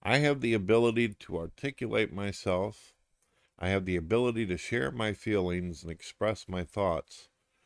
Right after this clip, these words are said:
But being in a cage with a bunch of other wild animals, that's clearly not my specialty. It's not something I belong in doing.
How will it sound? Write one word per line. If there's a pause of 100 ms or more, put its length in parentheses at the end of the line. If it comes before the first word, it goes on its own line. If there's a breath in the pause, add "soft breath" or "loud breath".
(580)
But
being
in
a
cage
with
a
bunch
of
other
wild
animals, (1500)
that's
clearly
not
my
specialty.
It's
not
something
I
belong
in
doing.